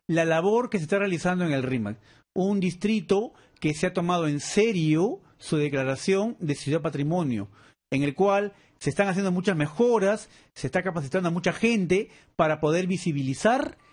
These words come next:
ese espacio tan tradicional de, de Lima. Ellos ya han creado su frase marquetera, ¿no? La historia de Lima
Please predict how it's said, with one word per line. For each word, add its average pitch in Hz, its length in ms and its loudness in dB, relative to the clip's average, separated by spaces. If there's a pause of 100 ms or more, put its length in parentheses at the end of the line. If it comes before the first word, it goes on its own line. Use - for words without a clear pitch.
(300)
ese 185 240 0
espacio 190 540 0
tan 202 220 0
tradicional 175 720 -2
de, 135 300 0
de 131 120 0
Lima. 180 400 0 (260)
Ellos 196 240 2
ya 202 80 2
han 208 80 -4
creado 196 280 2
su 175 120 -2
frase 220 400 0
marquetera, 160 600 2
¿no? 190 180 0
La 180 100 0
historia 202 680 0 (360)
de 151 220 0
Lima 196 460 0